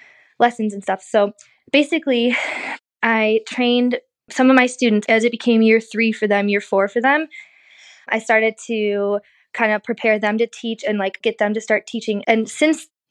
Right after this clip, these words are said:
I started coaching them, like, in the first place, I had instilled a lot of my own, like, the fact that they should be studying, the sources that I want them to study from,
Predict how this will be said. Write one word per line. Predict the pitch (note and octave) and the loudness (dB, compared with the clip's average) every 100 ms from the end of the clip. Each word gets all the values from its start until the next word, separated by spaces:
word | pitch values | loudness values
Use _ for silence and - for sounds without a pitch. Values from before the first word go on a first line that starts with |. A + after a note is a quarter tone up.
| - | 0
I | A#3 | 0
started | A3+ A#3+ A3+ | 2 2 2
coaching | A3 A#3 A3+ A3 | 0 -2 0 -2
them, | G#3+ G#3 G3+ | 0 -2 -2
like, | G3 - _ | -4 -6 _
in | G#3+ | -2
the | G#3 | -2
first | G3 G#3 A#3 - | 0 0 0 -2
place, | - F4+ F4+ - - | 0 2 2 -2 -4
I | |
had | A3 A3+ | 2 2
instilled | - A3 - - A3 G#3+ | 2 -2 -2 0 2 4
a | G#3+ | 2
lot | G#3 | 2
of | G#3 | 2
my | G3+ - | -2 -4
own, | G#3 G3+ G3+ G3+ - - - - - - | -4 -2 -2 -4 -10 -20 -20 -20 -20 -6
like, | G#3+ G#3+ - _ - | -4 -4 -6 _ -2
the | A3+ | -2
fact | - B3 A3 - | 2 2 4 2
that | A3 | 2
they | A3 | 2
should | - B3+ A#3 | 2 2 2
be | A3 | -4
studying, | - G#3 F#3+ F#3 F#3 | 0 0 2 -2 0
the | G#3 | -2
sources | G#3 A3 G#3+ A#3 G#3 | 2 0 0 -2 2
that | G#3 | 2
I | |
want | G#3 G#3 - | 4 0 0
them | G#3+ | -2
to | G3+ | -2
study | - G3+ G3 | -2 0 0
from, | - F#3+ F#3 | -2 -6 -6